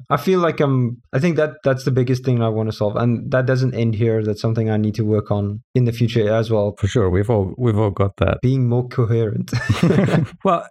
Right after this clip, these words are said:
Speaker 2: it's not just being coherent. It's, you've got a lot of interesting and complex things to explain in the same conversation. And it, it can be difficult to decide which paths to follow.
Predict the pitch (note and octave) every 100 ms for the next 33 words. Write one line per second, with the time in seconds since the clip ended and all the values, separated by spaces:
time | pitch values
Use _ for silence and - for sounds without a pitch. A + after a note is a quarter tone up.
0 | - C3+ - F3+ C#3+ C#3+ C3 A2+ B2+ C3
1 | B2+ A#2 A2+ C3 A#2+ G#2+ G2+ G#2 - B2+
2 | G#2+ B2 A2 _ - A2+ A#2 A#2+ A2 -
3 | _ B2 A#2 A#2 G#2+ - G#2 G2+ G2 A2
4 | F#2+ G#2 G2+ - A2+ G2 F#2+ - G2 -
5 | - G#2 F#2 F#2 F#2 - - G#2 G2+ G2+
6 | - G2+ G2 F#2+ F#2 F2 - A2+ G#2 G2
7 | A2 G#2 - C3+ C#3+ E3 A2 G#2+ A2 G#2+
8 | - G#2+ G2+ F2+ G#2 G2 G#2 G#2 G2+ G2
9 | F#2 G2+ F#2 F#2 G#2 G2+ F#2+ - - _
10 | _ - F#2 F#2+ - G2 - G2+ F#2+ G#2
11 | G2+